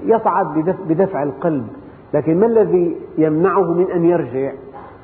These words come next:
في دسامات في الأوردة، ثلاث وريقات كل فترة، لما بيجي النبض بيفتح-، بيفتحوا، بينتهي النبض بيسكروا، ما بقى يرجع الدم.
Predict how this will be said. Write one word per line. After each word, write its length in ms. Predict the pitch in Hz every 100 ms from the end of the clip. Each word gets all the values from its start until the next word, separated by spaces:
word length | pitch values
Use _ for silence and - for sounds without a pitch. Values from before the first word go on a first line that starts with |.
| - - - -
في 140 | - 185
دسامات 640 | 160 165 - 165 170 196 190
في 60 | 151
الأوردة، 560 | 139 156 135 - - 92 - - - - -
ثلاث 200 | 196 202
وريقات 600 | 175 160 151 - 151 127 - -
كل 100 | 160 139
فترة، 380 | 127 - 107 107 - - - - - - - -
لما 140 | 147 151
بيجي 240 | 196 208
النبض 500 | 170 208 185 180 - - - - - 160
بيفتح-، 400 | 151 - 135 -
بيفتحوا، 560 | 160 139 - 110 117 123 - - - - - - - -
بينتهي 340 | 160 151 240 208
النبض 360 | 208 202 175
بيسكروا، 480 | 151 139 - 131 139 - - - - - - -
ما 100 | 147
بقى 140 | 127
يرجع 260 | 120 107 107
الدم. 280 | 113 107